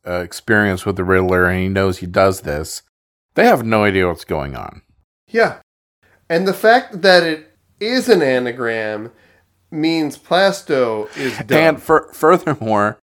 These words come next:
Speaker 2: Or wants to be caught.
Speaker 1: The only way that they actually figure out, uh, what the answer is, is when they drop the tiles on the floor and they are <laughs> arranged in a random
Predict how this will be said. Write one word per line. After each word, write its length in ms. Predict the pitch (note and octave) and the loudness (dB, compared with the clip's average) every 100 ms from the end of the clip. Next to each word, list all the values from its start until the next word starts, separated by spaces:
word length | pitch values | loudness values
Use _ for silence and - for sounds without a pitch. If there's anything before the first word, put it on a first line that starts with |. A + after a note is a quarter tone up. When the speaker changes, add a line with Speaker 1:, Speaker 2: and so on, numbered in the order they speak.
| _ | _
Speaker 2:
Or 260 | C3+ F#3 E3+ | 4 6 6
wants 380 | D3+ D3+ D3 - | 6 6 4 -6
to 100 | C3+ | -6
be 140 | B2+ | -6
caught. 360 | - A2 E2+ - _ _ - | -4 -6 -6 -14 _ _ -16
Speaker 1:
The 240 | G#2+ C3 | 0 4
only 340 | D#3 G#3 C4+ A3 | 6 4 2 0
way 280 | A#2+ B2+ | 2 2
that 180 | A#2 G2+ | 0 -4
they 160 | G2 - | -6 -2
actually 500 | G2 A2+ - G#2+ F#2+ D#2 | 0 0 -2 -6 -6 -8
figure 480 | - B2 A#2 F#2+ G2 | -2 0 2 2 4
out, 360 | A2 F#2+ - _ _ _ _ _ _ | 4 2 -2 _ _ _ _ _ _
uh, 180 | F#2 F#2 | -8 -8
what 240 | E2+ G#2+ G#2 | -6 -6 -2
the 180 | G2+ | 0
answer 300 | C3+ D#3 A#2+ F#2 | 2 2 2 2
is, 380 | F2 F2+ - - | 2 -2 -10 -4
is 180 | A#2+ A2 | -4 -2
when 360 | B2+ C#3+ C3+ C3 | 0 0 0 -6
they 180 | G#2+ B2 | 0 0
drop 500 | A#2+ A2 B2 D3+ - | 0 2 4 2 0
the 60 | A2+ | -16
tiles 380 | - G2 G2+ G#2 | -4 -2 -2 -6
on 100 | B2 | -12
the 80 | C#3 | -14
floor 540 | - E3 B2 D#2 C#2+ _ _ - | -8 -2 0 -2 -6 _ _ -4
and 200 | A2 A#2 | -2 2
they 140 | A2+ | 2
are 220 | A2+ G#2+ - | 2 -2 -6
<laughs> 40 | |
arranged 440 | A#2 C3+ - - | -8 -8 -12 -16
in 160 | G2+ A2+ | -10 -6
a 100 | G#2 | -4
random 600 | F#2 G#2 A#2+ A#2+ A#2+ | -2 -2 0 0 0